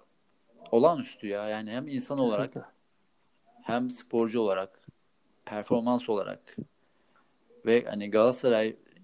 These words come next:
Speaker 1: gibi, e, hani Beşiktaş'ta birazcık daha hani ortada olabilir ama Fenerbahçe
Speaker 2: Tabii.
Speaker 1: Galatasaray rekabeti gibi daha böyle
Speaker 2: Hı hı.
Speaker 1: çetin bir
Speaker 2: Daha kırıcı bir de hatta yani.
Speaker 1: kırı-, kırıcı bir, e, şeyin içinde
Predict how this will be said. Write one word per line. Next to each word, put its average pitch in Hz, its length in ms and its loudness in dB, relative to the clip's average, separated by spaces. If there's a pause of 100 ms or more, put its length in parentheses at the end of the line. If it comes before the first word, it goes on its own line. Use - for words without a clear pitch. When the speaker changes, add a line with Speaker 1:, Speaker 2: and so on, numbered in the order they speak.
(100)
Speaker 1:
gibi, 104 340 -4 (720)
e, 101 180 0
hani 107 260 -2
Beşiktaş'ta 113 580 -2
birazcık 117 400 2
daha 120 100 4
hani 117 200 0
ortada 113 580 2 (960)
olabilir 107 340 2
ama 117 160 -2
Fenerbahçe 123 440 2 (100)
Speaker 2:
Tabii. 104 40 -4
Speaker 1:
Galatasaray 113 580 2
rekabeti 117 560 0
gibi 104 180 -10
daha 117 240 4
böyle 95 320 0 (380)
Speaker 2:
Hı 139 60 -4
hı. 123 480 -12
Speaker 1:
çetin 127 440 -4
bir - 340 -6 (120)
Speaker 2:
Daha 139 160 0
kırıcı 151 400 6
bir 135 60 -4
de - 60 -4
hatta - 300 -6
yani. - 340 -14 (100)
Speaker 1:
kırı-, 113 340 -4
kırıcı 120 420 2
bir, - 400 -2 (140)
e, - 240 -10
şeyin 104 320 -2
içinde 110 580 -2